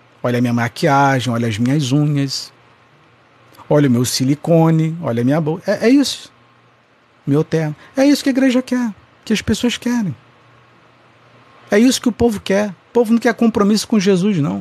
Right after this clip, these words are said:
O povo não quer compromisso, não. O povo quer ficar desfilando. Sem generalizar, claro. Tem, tem pastores sérios? Pastores sérios. Tem irmãos sérios? Tem irmãos sérios. Mas a quantidade de patife é muito maior.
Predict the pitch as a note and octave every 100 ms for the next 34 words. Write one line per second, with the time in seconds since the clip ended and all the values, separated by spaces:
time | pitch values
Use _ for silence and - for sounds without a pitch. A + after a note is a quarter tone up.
0 | - _ _ _ _ _ _ _ _ _
1 | _ _ _ - - - - - - -
2 | - - F#3+ G#3+ G#3+ G#3+ A3 G#3+ G3 F#3+
3 | - E3+ F3 - _ _ _ _ _ _
4 | G#3 F3+ G3 F#3 G#3 - G#3+ F#3 - G3
5 | F#3+ F#3 A#2+ _ _ _ _ _ _ -
6 | F3+ D#3 D3+ E3+ F#3 G3+ A#3+ A#3+ C#4 -
7 | A3+ G3+ G#2 _ _ _ _ _ _ -
8 | D#3+ D3 G#3+ G3 C#3+ - D3 - G3 F3+
9 | A#2 - F#2+ - B2 - G#3 F#3+ B2+ E3
10 | E3 D3 C3 - F#3+ B2+ - - G#2+ A#2
11 | C#3+ E3+ A3+ A3+ - - _ _ _ _
12 | _ _ _ D#3+ C3+ C#3 C#3 D#3 F3 E3+
13 | E3+ D#3+ - G#3+ - A#3 - D4 B3+ -
14 | D#3+ D3 F#3+